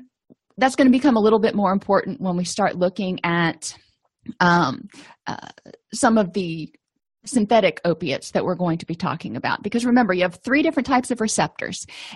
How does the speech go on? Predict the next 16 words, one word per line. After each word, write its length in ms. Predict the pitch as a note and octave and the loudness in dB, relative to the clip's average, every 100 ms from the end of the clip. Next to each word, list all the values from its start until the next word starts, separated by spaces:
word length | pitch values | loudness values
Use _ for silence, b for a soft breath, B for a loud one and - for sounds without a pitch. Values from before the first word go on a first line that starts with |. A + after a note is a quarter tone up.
| - | -6
And 120 | G#3+ - | -2 2
of 200 | D4+ E4+ | 2 4
those 200 | D#4 - | 0 0
three 240 | - B3+ | -2 -2
types 320 | B3 G#3+ G#3+ | 0 -2 -2
of 100 | G#3+ | -6
receptors, 500 | G#3 - E3 - E3 - | -6 -2 -2 -2 -8 0
all 180 | A3 C4+ | 2 2
three 360 | - C4+ C4 C4 | -2 -2 2 4
mitigate 520 | G#3 G3+ G3+ E3 - | 4 0 -4 -8 -6
pain. 460 | A#3 A3 D#3 F3+ - B B B B - | -2 0 -2 -6 -14 B B B B -4
But 140 | E3 | -2
your 140 | G3 | 0
mu 360 | F#3+ A#3 E4+ E4 | 2 4 4 2
opioid 640 | - G#3+ G3 F#3+ F#3 D#3 D#3 | -2 0 0 2 4 2 0
receptor 720 | D#3+ - D#3 E3 - A#2+ | -6 -2 -2 -2 -6 -6